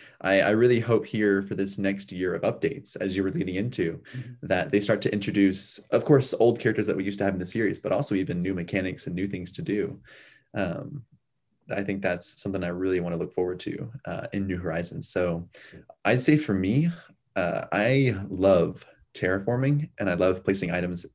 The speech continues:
Speaker 1: outside. Uh, that's definitely, I think, the biggest change for me because I, Abby will tell you, I'm constantly terraforming my island. Like, there's always something new every season that I've changed,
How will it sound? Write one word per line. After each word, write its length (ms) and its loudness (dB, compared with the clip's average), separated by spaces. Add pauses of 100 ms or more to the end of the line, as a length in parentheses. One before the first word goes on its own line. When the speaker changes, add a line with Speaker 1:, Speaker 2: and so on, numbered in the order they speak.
Speaker 1:
outside. 480 -4 (560)
Uh, 480 -4
that's 260 2
definitely, 380 4
I 40 0
think, 160 -2
the 80 2
biggest 300 2
change 280 -4
for 100 -4
me 280 0
because 260 0
I, 160 2 (100)
Abby 180 8
will 80 8
tell 160 4
you, 140 2
I'm 220 2
constantly 880 -2 (200)
terraforming 440 0
my 200 -2
island. 300 -6
Like, 160 -2
there's 180 4
always 400 8
something 440 0 (180)
new 220 6
every 220 2
season 340 -4
that 100 0
I've 180 -2
changed, 460 -6